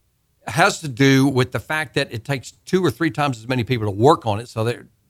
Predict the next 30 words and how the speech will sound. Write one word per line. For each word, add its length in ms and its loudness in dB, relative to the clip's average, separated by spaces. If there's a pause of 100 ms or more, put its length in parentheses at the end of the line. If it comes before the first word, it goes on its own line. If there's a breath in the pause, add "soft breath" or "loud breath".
that 160 -12
many 160 2
more 180 2
people 260 -4
have 140 -4
to 80 -4
be 140 -4
paid, 500 -4 (540)
and, 540 0
and 180 -4
it, 180 -8
it, 160 -2
there 140 -2
is 180 0
compliance. 580 -2 (220)
But 220 0
from 160 2
the 60 2
consumer, 680 2 (200)
the, 140 0
the 140 -8
person 320 -2
who's 160 0
borrowing, 760 4 (540)
um, 400 4
you, 340 -4
you 160 -2
might 480 0
not, 480 0 (200)
uh, 300 -6